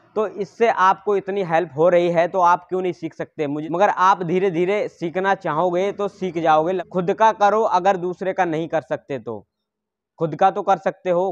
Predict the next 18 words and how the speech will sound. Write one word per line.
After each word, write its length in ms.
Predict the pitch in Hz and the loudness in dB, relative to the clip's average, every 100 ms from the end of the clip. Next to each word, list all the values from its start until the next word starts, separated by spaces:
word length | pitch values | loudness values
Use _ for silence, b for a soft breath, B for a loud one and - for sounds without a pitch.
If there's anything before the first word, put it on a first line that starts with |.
| - | -6
खुद 160 | 165 156 | -12 -8
के 160 | 185 | -6
तो 100 | 180 170 | -6 -4
पैसे 260 | 175 175 | -4 -4
बचा 240 | 160 151 156 | -8 -8 -8
सकते 300 | 147 - 156 | -10 -10 -6
हो, 120 | 175 160 | -4 -2
फालतू 280 | 147 147 156 | -4 -4 -8
नहीं 160 | 147 | -8
देने 240 | 139 139 135 | -8 -8 -6
पड़ेंगे। 380 | 131 123 120 117 | -6 -8 -12 -14
तो 160 | 254 | -4
ज़्यादातर 640 | 180 185 185 196 190 233 240 | 4 8 8 6 6 4 4
प्रॉब्लम 480 | 190 196 190 208 226 | 6 6 6 4 2
जो 120 | 208 | 0
है 120 | 196 190 | 0 0
हमारे 340 | 180 185 202 | 2 4 2
ये 140 | 214 | 2